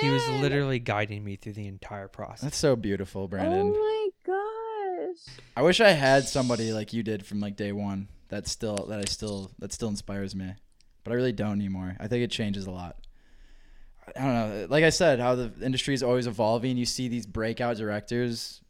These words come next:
Speaker 3: like Celine Sciamma, who did Portrait of a Lady on Fire, and you're like, "Damn, that's what's currently inspiring
Speaker 1: Mm-hmm.
Speaker 3: me."
Speaker 2: Mm.
Speaker 3: But I guess, yeah, there, ah, God, Tarkovsky. That's, uh,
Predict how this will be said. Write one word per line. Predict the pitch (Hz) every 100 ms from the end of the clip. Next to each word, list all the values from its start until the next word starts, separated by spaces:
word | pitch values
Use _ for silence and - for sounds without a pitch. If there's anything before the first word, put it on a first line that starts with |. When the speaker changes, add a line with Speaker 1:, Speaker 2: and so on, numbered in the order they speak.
| -
Speaker 3:
like | 107
Celine | - - - 113
Sciamma, | 104 113 107 110 113 113
who | 113
did | 110 104
Portrait | 120 113 110
of | 110
a |
Lady | 110 110 113
on | 110
Fire, | 113 113 113
and | 107
you're |
like, | 104 95
"Damn, | 110 104
that's | 92 107 104 -
what's | 104 107 95 - - -
currently | 117 101 98
inspiring | 98 - 98 113 98
Speaker 1:
Mm-hmm. |
Speaker 3:
me." | 95 98 - - - - - - 254 240
Speaker 2:
Mm. |
Speaker 3:
But | 110 104 -
I | 117
guess, | 123 127 - - - - - - - - - _ _ _ _ _ _ -
yeah, | - 131 123
there, | 131
ah, | - 131 123 107 98
God, | - 107 110 - _ _ _ _
Tarkovsky. | 131 139 131 131 - - 135 135
That's, | 123 117 113
uh, | 110 101